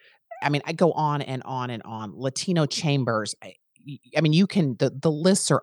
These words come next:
almost endless. And the Community Champion's job is to go in and talk to those organizations about two things:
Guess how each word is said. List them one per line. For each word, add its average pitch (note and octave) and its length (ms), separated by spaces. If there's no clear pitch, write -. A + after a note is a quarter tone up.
almost C#3 460
endless. A2 520
And D#3 140
the D3 60
Community A3 400
Champion's F3 500
job D3 340
is C#3 120
to - 100
go D#3 180
in D#3+ 140
and C#3 140
talk - 380
to - 100
those E3+ 200
organizations D#3 840
about B2+ 400
two F#3 220
things: A2 440